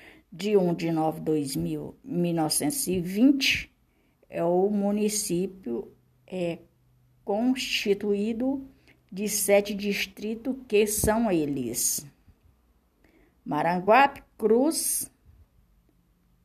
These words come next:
e Lagedo, ex-Cruz,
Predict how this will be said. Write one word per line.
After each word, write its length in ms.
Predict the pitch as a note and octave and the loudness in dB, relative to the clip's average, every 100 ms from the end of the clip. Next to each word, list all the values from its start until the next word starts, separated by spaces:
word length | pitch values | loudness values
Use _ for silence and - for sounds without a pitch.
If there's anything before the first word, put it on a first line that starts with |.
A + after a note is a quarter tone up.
| - | -8
e 140 | F3 | -2
Lagedo, 920 | F#3 F#3 F#3 F3+ E3 F3+ A3 A#3 C#4 C4+ - - - - - _ | 4 6 6 4 2 4 4 2 -4 -6 -14 -20 -20 -20 -20 _
ex-Cruz, 1080 | - E3+ F3+ - - G3+ G3+ B3+ D4 - | -2 0 0 -2 -6 -6 -2 -2 -2 -6